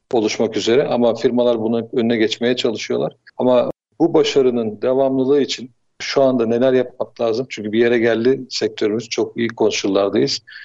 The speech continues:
İhracatımız hepimizin çok şükür iyi yerde gidiyor ama bir boşluğa düşmemek adına, iki bin sekizin tekrarını yaşamamak adına nelere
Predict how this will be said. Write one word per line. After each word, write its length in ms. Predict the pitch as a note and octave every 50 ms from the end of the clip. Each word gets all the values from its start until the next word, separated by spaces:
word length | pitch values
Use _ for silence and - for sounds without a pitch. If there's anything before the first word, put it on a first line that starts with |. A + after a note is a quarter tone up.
| - - _ _ _ -
İhracatımız 760 | - A2 A2 B2 A#2+ A#2 A2 A#2+ A#2 A2 - A#2+ A2 G#2 A#2+
hepimizin 460 | A#2+ - - A2+ G#2+ G#2 G#2+ A2 A2+ A2+ - - _ - - - - -
çok 240 | - - A#2 A2 -
şükür 220 | - - - A#2
iyi 220 | A#2+ C3+ A2+ A2+ A2+
yerde 260 | A2 G#2 G2 F#2+ G2+
gidiyor 260 | F#2+ G#2 D3 D#3+ E3
ama 220 | C3 G#2+ F#2 - - - - - - - _ _ -
bir 180 | C3 D3 D3+ C#3+
boşluğa 400 | C#3+ C#3 C#3 - - C#3+ C3+ C3
düşmemek 440 | C3+ C3 - C#3 B2+ A#2+ A#2 A#2 A#2
adına, 280 | G#2 A2 G#2+ G#2 G2
iki 300 | G2+ A#2 A2+ - - A#2
bin 80 | B2+ B2
sekizin 440 | B2 - A#2+ G2+ A#2 A2+ A2+ C3 B2
tekrarını 480 | - A2+ A2 - A#2 A2 A2 A#2+ A#2
yaşamamak 440 | G#2+ G#2 - - A#2+ A#2 A2 G2+ -
adına 340 | F#2+ G2+ A2+ C3 C3+ C3+ - _ - - - _ _ _ -
nelere 320 | A#2+ A#2+ C3 C3+ C3 A#2+